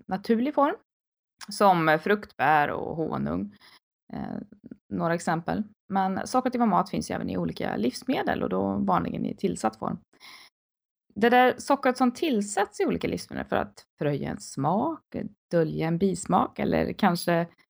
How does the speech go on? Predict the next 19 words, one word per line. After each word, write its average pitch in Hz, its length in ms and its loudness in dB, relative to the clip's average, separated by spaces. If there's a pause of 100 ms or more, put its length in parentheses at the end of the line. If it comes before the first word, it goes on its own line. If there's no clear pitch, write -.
(440)
förlänga 196 280 4
hållbarheten 190 680 4 (180)
på 233 80 -2
produkten, 233 460 2 (920)
eh, 202 240 0
finns 247 220 4
både 190 220 6
i 170 80 4
helt 160 320 0
uppenbara 190 420 0
källor, 214 460 2
såsom - 520 -4
godis, 151 540 -4
kakor, 165 460 2
läsk, 185 420 2
et - 140 -6
cetera, 156 320 0
et 160 80 -6
cetera. 170 280 -2